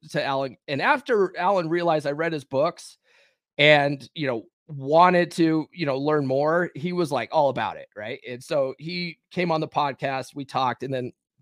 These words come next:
three weeks later, he passed away, unfortunately. Uh, but one of the things that I, I asked him in that interview was, it sounded to me, listening to his books, that he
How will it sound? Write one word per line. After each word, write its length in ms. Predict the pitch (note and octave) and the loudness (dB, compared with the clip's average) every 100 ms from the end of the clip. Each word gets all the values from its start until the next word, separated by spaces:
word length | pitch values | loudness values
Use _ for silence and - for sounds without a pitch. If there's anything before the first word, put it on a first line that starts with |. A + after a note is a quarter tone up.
| _ | _
three 240 | - C#3 | -10 -8
weeks 260 | C3 B2 - | -8 -10 -10
later, 220 | A2+ A2 | -10 -8
he 100 | A2 | -10
passed 300 | G#2 F#2 - | -8 -8 -8
away, 220 | G2+ F2 D#2 _ - | -10 -8 -10 _ -12
unfortunately. 640 | - A2 G#2 - F2+ F2+ - _ - - - - | -8 -6 -6 -6 -8 -8 -10 _ -20 -20 -20 0
Uh, 220 | D3+ D3+ D3 - _ _ _ _ _ _ _ _ _ _ _ | 8 8 8 2 _ _ _ _ _ _ _ _ _ _ _
but 100 | G#3 | 4
one 160 | G3 F4+ | 8 8
of 60 | F4 | 8
the 60 | |
things 140 | D#4 C#4 | 4 10
that 220 | G#3 F3+ | 8 10
I, 180 | F#3 F3 | 4 4
I 120 | E3 D#3 | 2 2
asked 300 | B3 D#4 F#3 | 2 0 -2
him 100 | D3+ | -2
in 80 | |
that 200 | D3 C3 | -2 -4
interview 420 | F#3 C4+ E3 C#3 - _ _ - | -4 -4 -2 -2 -2 _ _ -4
was, 360 | E3+ D#3 - - _ _ _ _ _ _ - | -2 -4 -10 -20 _ _ _ _ _ _ -6
it 120 | F3 | -6
sounded 500 | - C4+ D#4 F#4 D4 | 0 2 4 2 2
to 120 | A3+ | 4
me, 580 | G#3+ G#3+ G3 D#3+ D#3+ C#3+ - | 6 6 6 4 0 -6 -2
listening 380 | E3 G3+ G#3 F3+ | 0 2 0 4
to 100 | F#3 | 4
his 140 | C#3+ | 6
books, 260 | F3+ E3+ - | 6 6 6
that 120 | C#3 | 0
he 460 | - C4 C#4+ B3+ | 2 0 0 -2